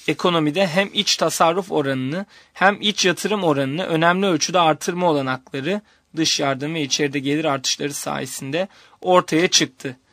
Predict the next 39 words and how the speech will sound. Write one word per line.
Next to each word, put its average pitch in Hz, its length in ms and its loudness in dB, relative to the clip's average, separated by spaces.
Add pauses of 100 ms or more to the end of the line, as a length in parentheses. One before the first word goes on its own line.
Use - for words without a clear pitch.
(360)
Dönemin 160 380 4
başında 139 480 -2
gayri 160 280 2
safi 180 360 0
milli 170 260 -4
hasılanın 143 400 -2
yüzde 147 360 -4
sekiz 165 380 -4
nokta 160 280 -4
üçü 151 220 -2
kadar 147 280 -2
olan 131 340 -4
birinci 139 380 0
oran 147 320 0 (380)
ve 156 40 0
yüzde 151 360 0
dokuz 156 280 -2
nokta 165 280 -2
altı 147 280 -2
kadar 143 220 -4
olan 131 360 -6
ikinci 147 400 -6
oran 156 280 0 (380)
kaynak 180 480 6
dengesi 165 420 -4
açığını 147 540 -4 (320)
gayri 170 240 6
safi 180 340 -4
milli 175 280 -2
hasılanın 160 560 -2
yüzde 170 380 -4
bir 196 160 0
nokta 175 280 -2
üçü 165 240 -2
gibi 165 300 -4
düşük - 340 -6
bir 151 180 -2
düzeyde 143 340 -2
tutmuştu. - 600 -8